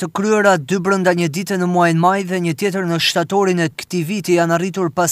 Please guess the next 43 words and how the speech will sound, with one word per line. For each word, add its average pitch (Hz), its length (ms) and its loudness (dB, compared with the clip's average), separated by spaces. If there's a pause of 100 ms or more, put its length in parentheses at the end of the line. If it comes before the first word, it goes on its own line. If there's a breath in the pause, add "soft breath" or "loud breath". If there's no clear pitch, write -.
një 170 100 -2
pune 190 240 0
hetimore 180 480 0
disa 185 400 0
mujore 185 400 2
që 180 160 -6
të 165 140 -4
zbardhen 180 420 2
dhe 165 160 -2
dokumentohen 180 640 -2
nga 165 160 2
Policia 156 460 -2
e - 20 -6
Shkodrës. 156 540 -4 (180 loud breath)
Në 165 160 0
Pranga 240 320 4
u 208 160 6
vu 233 160 -2
njëzet 202 300 -2
e - 20 -4
shtatë 196 300 0
vjeçari 196 380 0
Mentadent 185 580 -2
Vejnca 170 480 0
nga 156 100 2
fshati 180 400 0
Grili, 180 400 -2
Malësisë 175 460 -2
së 165 80 -2
Malle. 147 320 0 (180 loud breath)
Ndalimi 185 380 2
i - 20 -4
tij 180 140 2
u - 20 0
bë 165 160 0
pasi 170 240 0
Prokuroria 170 640 2
Rrethigjyqësore 165 760 -2
Shkodër 180 340 -2
ka 185 220 -4
nxjerrë 185 340 -2
urdhër 202 320 -2
ndalimi 190 460 -2